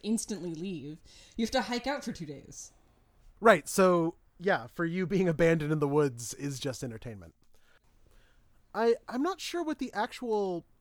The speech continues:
Speaker 2: legal required punishment for that would be, or if it would have even met it,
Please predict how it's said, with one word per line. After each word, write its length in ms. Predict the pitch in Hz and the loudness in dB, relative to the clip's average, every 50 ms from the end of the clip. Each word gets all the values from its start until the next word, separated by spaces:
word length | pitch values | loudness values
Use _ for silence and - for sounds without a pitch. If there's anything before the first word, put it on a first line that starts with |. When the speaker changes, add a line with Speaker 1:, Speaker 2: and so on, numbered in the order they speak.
| _ _ _ - | _ _ _ -14
Speaker 2:
legal 540 | 143 156 156 170 190 208 175 196 185 185 175 | -12 -8 -6 -4 -4 -2 0 2 2 2 0
required 440 | 165 170 - - 185 180 175 156 - | 0 -2 -2 0 2 2 2 0 2
punishment 440 | - - 170 170 - - 175 151 - | 0 0 0 0 -4 -8 -10 -10 -6
for 60 | 165 | -6
that 140 | 160 151 120 | -6 -6 -6
would 160 | 139 139 131 | -8 -10 -8
be, 400 | 135 151 165 170 156 135 131 131 - | -4 -2 -2 -2 -2 -2 -6 -8 -8
or 160 | - 165 156 | -4 -2 -2
if 80 | 156 147 | -2 -2
it 100 | 165 147 | -4 -8
would 120 | 151 156 | -6 -6
have 80 | 156 156 | -4 -4
even 260 | 170 160 151 139 135 | -4 -4 -4 -4 -4
met 160 | 139 151 160 | -4 -2 -2
it, 180 | 151 135 131 | -2 -4 -6